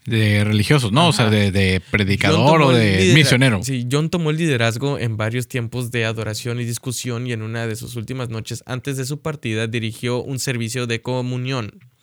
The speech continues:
Speaker 1: Ujú.
Speaker 2: En la tarde del catorce de noviembre, antes de abordar un barco de pesca y dirigirse hacia la isla, John escribió esta oración en su diario. Gracias, Padre, por usarme,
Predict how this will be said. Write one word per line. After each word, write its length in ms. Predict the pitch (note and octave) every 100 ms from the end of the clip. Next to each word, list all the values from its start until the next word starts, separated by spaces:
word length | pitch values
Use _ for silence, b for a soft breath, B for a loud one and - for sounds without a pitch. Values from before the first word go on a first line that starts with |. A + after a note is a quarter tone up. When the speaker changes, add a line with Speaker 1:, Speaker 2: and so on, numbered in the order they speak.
| _ -
Speaker 1:
Ujú. 600 | F#2 E2 A#2 G2 F2 G2+ b b b b b b b b -
Speaker 2:
En 160 | C#3+
la 180 | C#3 B2
tarde 360 | D#3 F3 F#3+ F3
del 160 | C#3
catorce 380 | C#3+ C3 B2 C#3+
de 100 | C#3+
noviembre, 480 | C3 A#2 A#2 A2 A2+
antes 260 | A#2 C3 C#3+
de 60 |
abordar 400 | C3 A2+ A2 A2
un 120 | B2+
barco 320 | A#2+ A2+ - A#2+
de 120 | A#2
pesca 340 | A2+ G#2+ -
y 40 | G#2+
dirigirse 760 | G#2 G#2+ B2+ A#2+ A#2+ C#3 C3+
hacia 320 | - A2+ - G#2
la 160 | G#2
isla, 400 | A2+ B2 A2 G#2+ A#2
John 160 | C3
escribió 640 | C#3+ - B2 A2 G#2+ A2+ - _ _
esta 240 | B2+ C3
oración 380 | C3+ A#2 A2+ A#2+
en 100 | A#2+
su 100 | -
diario. 380 | G2 - - - _
Gracias, 400 | C#3 C#3 C3+ A#2
Padre, 320 | - A#2+ A#2+
por 220 | A#2 B2
usarme, 500 | A2 - A#2 A2+ G#2+